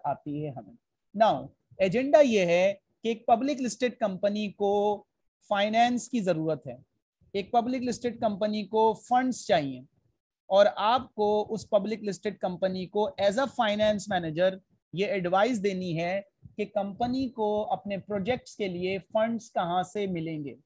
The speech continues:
फंड्स जो भी हमें raise करने होते हैं वो short term भी हो सकते हैं और वो long term भी हो सकते हैं। Short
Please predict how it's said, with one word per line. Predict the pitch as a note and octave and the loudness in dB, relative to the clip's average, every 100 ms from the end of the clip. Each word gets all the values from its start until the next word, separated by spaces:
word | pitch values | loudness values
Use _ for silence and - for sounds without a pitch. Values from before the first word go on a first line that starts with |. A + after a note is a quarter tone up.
| _ _ _ _ _ _ _ - | _ _ _ _ _ _ _ -2
फंड्स | C#4+ D#4+ - | 0 0 0
जो | B3 | -2
भी | A#3+ | 2
हमें | B3+ A#3+ G#3+ | 2 2 2
raise | G3+ A#3 - | 0 -2 -2
करने | A3+ G#3+ | -4 -2
होते | G#3+ F3+ G#3 | -2 -2 -2
हैं | |
वो | G#3+ G#3+ | -2 -4
short | - F3+ - - | 0 0 0 0
term | A3 A3 | 0 2
भी | |
हो | A#3 A3 | 2 2
सकते | A3 - A3+ | 0 -4 -4
हैं | A3 A3 - _ _ _ _ _ _ _ _ _ _ _ _ _ _ _ _ _ _ - | -2 -4 -14 _ _ _ _ _ _ _ _ _ _ _ _ _ _ _ _ _ _ 0
और | F3+ F#3+ A#3 - _ _ _ _ - | 6 8 8 4 _ _ _ _ -8
वो | D#3 G3 A3+ | -2 0 0
long | E3+ F3+ G3 G#3+ G#3+ | 4 6 6 4 0
term | A3 G#3+ | 0 2
भी | G#3 | 0
हो | D3 | -2
सकते | C#3 - _ C3 | -4 -12 _ -20
हैं। | - - _ _ _ _ _ _ _ _ _ _ _ _ _ _ _ _ _ _ - | -20 -20 _ _ _ _ _ _ _ _ _ _ _ _ _ _ _ _ _ _ 0
Short | G#3+ A3 | 4 4